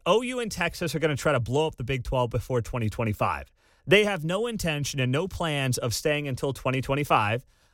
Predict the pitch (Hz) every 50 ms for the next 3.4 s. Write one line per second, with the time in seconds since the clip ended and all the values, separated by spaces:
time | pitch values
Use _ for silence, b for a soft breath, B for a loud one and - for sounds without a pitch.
0 | _ - - 151 - 127 139 160 185 190 170 185 175 170 170 156 165 156 131 123
1 | 123 131 - - 143 - - 139 127 120 120 113 104 - 127 127 117 - - 127
2 | 107 90 95 85 80 - - 131 151 156 151 160 175 180 - 240 240 254 247 226
3 | 196 151 110 90 82 82 -